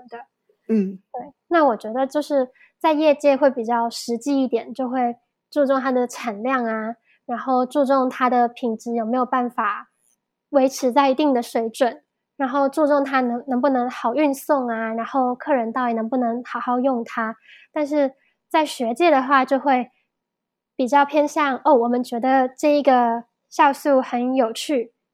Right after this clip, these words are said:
Speaker 1: 那我们来研究它。然后虽然它的表达量很低，但是我们就把它做出来就对了，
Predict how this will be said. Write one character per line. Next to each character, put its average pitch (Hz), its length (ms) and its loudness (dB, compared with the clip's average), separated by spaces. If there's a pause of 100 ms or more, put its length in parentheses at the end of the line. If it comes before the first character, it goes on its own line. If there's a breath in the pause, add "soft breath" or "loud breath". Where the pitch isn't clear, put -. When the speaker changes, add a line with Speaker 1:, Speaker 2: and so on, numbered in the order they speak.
Speaker 1:
那 277 200 2
我 240 80 2
们 233 240 -2
来 220 240 -2
研 233 300 -6
究 254 200 0
它。 240 360 -6 (560)
然 240 120 -6
后 254 80 2
虽 302 160 0
然 262 200 4
它 269 180 2
的 247 480 2
表 240 160 2
达 226 180 -4
量 269 240 2
很 240 240 -8
低， 320 360 -4 (260)
但 277 160 4
是 294 80 0
我 254 100 4
们 220 160 -6
就 247 380 0 (460)
把 240 80 4
它 240 100 2
做 311 180 6
出 269 200 2
来 214 160 0
就 240 100 -6
对 220 240 -4
了， 262 120 -18